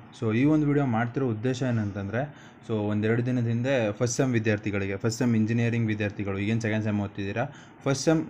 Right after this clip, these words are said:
ರಿಸಲ್ಟ್ಸ್ ಬಂತು. So, ತುಂಬ ಜನ ವಿದ್ಯಾರ್ಥಿಗಳಿಗೆ ಶಾಕ್ ಆಯ್ತು, ತುಂಬ ಜನ ವಿಸ್-, ವಿದ್ಯಾರ್ಥಿಗಳಿಗೆ ಖುಷಿ ಆಯ್ತು,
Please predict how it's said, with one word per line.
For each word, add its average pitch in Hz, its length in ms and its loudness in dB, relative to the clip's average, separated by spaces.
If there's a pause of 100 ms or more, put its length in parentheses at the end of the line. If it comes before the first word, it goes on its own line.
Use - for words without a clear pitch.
(120)
ರಿಸಲ್ಟ್ಸ್ 127 400 2
ಬಂತು. 123 440 -4 (300)
So, 123 180 2
ತುಂಬ 135 200 0
ಜನ 147 220 2
ವಿದ್ಯಾರ್ಥಿಗಳಿಗೆ 131 960 -2
ಶಾಕ್ 120 340 -4
ಆಯ್ತು, 117 340 -2
ತುಂಬ 113 220 0
ಜನ 110 260 0
ವಿಸ್-, 107 320 -6
ವಿದ್ಯಾರ್ಥಿಗಳಿಗೆ 107 600 -2
ಖುಷಿ 107 360 -6
ಆಯ್ತು, 104 480 -6